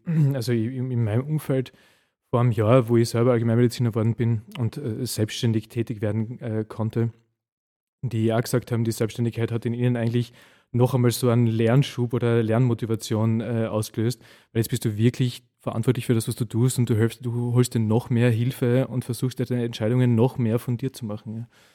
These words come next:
Aber vielleicht sollte man noch etwas ansprechen, und zwar Haftung war noch ein Thema. Ist der, also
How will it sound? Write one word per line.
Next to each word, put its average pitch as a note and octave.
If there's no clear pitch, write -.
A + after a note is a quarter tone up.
Aber B2+
vielleicht B2+
sollte C3+
man B2+
noch C3
etwas B2+
ansprechen, A2
und A#2
zwar A2
Haftung A#2+
war G#2
noch G#2
ein G#2+
Thema. G#2
Ist -
der, A2+
also A2